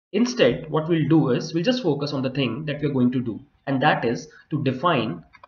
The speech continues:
a local variable. Okay, so in Java, you define a local variable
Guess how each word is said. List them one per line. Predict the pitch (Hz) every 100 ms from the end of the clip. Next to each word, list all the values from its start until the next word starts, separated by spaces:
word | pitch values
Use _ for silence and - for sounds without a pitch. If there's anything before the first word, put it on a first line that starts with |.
| _ _ 135
a | 240 - - - - - _ _ _ _ _ _ _ _ -
local | 147 156 139
variable. | 113 110 107 - - _ _ _ _ _
Okay, | 247 247 - - _ _ _ - - _
so | - 233 160 - - -
in | 180 165
Java, | 170 226 170 107 151 - - _ _ _ _ _ _ _
you | 165 147
define | 156 208 214 139 147
a | 151
local | 147 156 170
variable | 143 143 120 104 120